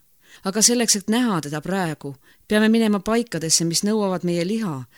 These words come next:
ja vahel ka meie hea nime surma. Ja meil peab olema Simeoni ning Anna süda, kes suutsid ühes lihtsas lapses näha maailma päästjat.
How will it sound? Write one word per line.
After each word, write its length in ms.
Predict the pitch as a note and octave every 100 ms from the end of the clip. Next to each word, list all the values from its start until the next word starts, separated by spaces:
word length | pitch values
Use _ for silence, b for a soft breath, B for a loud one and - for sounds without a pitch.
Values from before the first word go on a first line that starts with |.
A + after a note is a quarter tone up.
| B B -
ja 100 | F3
vahel 240 | G3+ F#3+
ka 100 | F3+
meie 260 | F3 F3 D#3
hea 260 | D#3+ G3+ G3+
nime 280 | F#3+ F#3 F3
surma. 500 | D#3+ F3 D#3 C3 C3+ - _ b b
Ja 100 | F3
meil 200 | F#3+ G3+ F#3
peab 200 | G3+ F#3+
olema 300 | G3+ F3+ D3+
Simeoni 640 | - G3+ F#3+ C#3+ C3+ C3+ C#3
ning 220 | D3 D#3
Anna 240 | F3+ D#3+
süda, 320 | D3+ E3 D3 C3+ C3 b b b
kes 180 | E3+ -
suutsid 340 | A3+ A#3 A3 F#3+
ühes 240 | G3+ F3
lihtsas 400 | A#3 B3+ - G#3
lapses 420 | G#3 G#3+ - D3
näha 200 | E3 E3+
maailma 400 | E3+ F3 E3+ D3
päästjat. 520 | D3 E3+ E3 D3 D3